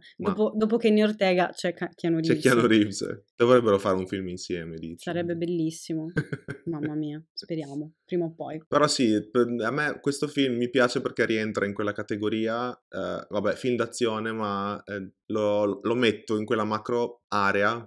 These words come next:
Speaker 1: film dove il protagonista ha la giornata peggiore della sua vita e più avanti il film più è pieno di tutto e, e, e alla fine vince soltanto perché è, cioè,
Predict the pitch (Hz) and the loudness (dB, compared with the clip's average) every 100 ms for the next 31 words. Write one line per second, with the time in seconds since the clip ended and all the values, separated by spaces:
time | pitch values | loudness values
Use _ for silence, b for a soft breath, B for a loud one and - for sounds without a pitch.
0 | _ - - 139 143 151 143 131 120 120 | _ -12 2 4 6 4 4 6 4 2
1 | 117 117 120 127 127 131 120 110 107 107 | 2 2 2 0 2 4 4 4 4 4
2 | 107 107 117 127 110 90 113 117 101 98 | 4 2 2 0 -2 2 2 4 2 0
3 | 92 98 95 107 123 _ 110 101 - 135 | 0 0 0 -2 -4 _ 4 6 6 6
4 | 135 127 135 131 127 143 135 147 139 113 | 8 8 6 2 2 4 4 4 4 4
5 | - 113 110 107 107 104 - 104 113 110 | 8 6 8 2 -2 -4 0 0 0 -2
6 | - 90 107 117 117 123 143 139 135 131 | 0 4 4 8 8 8 4 4 4 2
7 | 127 131 127 123 117 120 120 120 120 110 | 0 2 2 2 0 0 0 2 4 4
8 | 90 95 95 95 92 - - 101 92 _ | 2 2 2 2 0 -4 -10 -10 -12 _
9 | 113 98 | -2 0